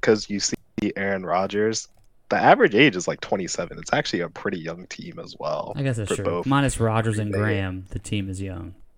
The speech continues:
Speaker 2: That's a good sign, right? That's why I'll keep pull-, picking the Packers, and that way maybe he goes out on top. Fingers crossed.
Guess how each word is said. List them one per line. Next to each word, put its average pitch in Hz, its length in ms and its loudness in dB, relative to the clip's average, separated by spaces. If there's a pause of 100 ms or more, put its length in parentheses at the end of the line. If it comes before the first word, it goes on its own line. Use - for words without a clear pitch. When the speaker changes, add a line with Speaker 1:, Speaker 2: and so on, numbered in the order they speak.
(260)
Speaker 2:
That's 233 180 -12
a 214 40 -12
good 131 260 -4
sign, 92 320 -6
right? 95 220 -8
That's 117 240 2
why 139 360 0
I'll 101 220 -2
keep - 280 -2
pull-, 143 220 -4 (100)
picking 135 280 -2
the 123 80 -4
Packers, 127 600 -4 (360)
and 98 140 -10
that 104 160 -6
way 101 120 -4
maybe 104 380 -4
he 104 140 -4
goes 110 400 -2
out 107 180 0
on 101 180 -4
top. 95 380 -4 (400)
Fingers 98 360 -6
crossed. - 600 -10